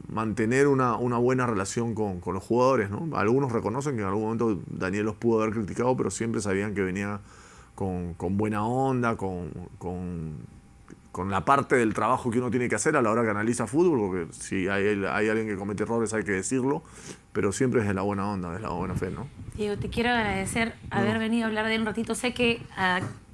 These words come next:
Speaker 2: a los amigos, eh, de
Speaker 1: Te voy a
Speaker 2: Daniel
Speaker 1: contar una anécdota que me pasó
Speaker 2: E-, eso
Speaker 1: ayer.
Speaker 2: es lo que te quería
Speaker 1: No,
Speaker 2: decir.
Speaker 1: no, pero es sobre, sobre esto, de, de Daniel.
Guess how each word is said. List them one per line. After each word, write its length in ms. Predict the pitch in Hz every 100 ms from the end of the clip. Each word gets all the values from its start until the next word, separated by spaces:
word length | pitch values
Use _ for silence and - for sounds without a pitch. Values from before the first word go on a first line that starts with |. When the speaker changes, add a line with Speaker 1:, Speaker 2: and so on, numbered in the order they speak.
| -
Speaker 2:
a 60 |
los 180 | 196 190
amigos, 800 | 208 233 269 254 247 254 - - -
eh, 260 | - - - - 101 - - - 90
de 340 | 95 104 101 104 - - - -
Speaker 1:
Te 60 |
voy 80 | 214
a 40 | 170
Speaker 2:
Daniel 80 | 254
Speaker 1:
contar 220 | 131 131
una 120 | 165
anécdota 460 | 151 151 113 104 98
que 60 |
me 120 | 104
pasó 220 | 95 104 113
Speaker 2:
E-, 60 |
eso 100 | 330
Speaker 1:
ayer. 20 |
Speaker 2:
es 60 | 370
lo 100 | 339
que 100 | 262
te 120 | 240
quería 320 | 220 254 285
Speaker 1:
No, 200 | 294 185
Speaker 2:
decir. 20 | 185
Speaker 1:
no, 180 | 190
pero 260 | 143 147 180
es 80 | 165
sobre, 240 | 180 175
sobre 420 | 135 139 - 127 135
esto, 280 | - 104
de, 380 | 98 - 101 98
de 180 | 90 107
Daniel. 340 | 107 131 143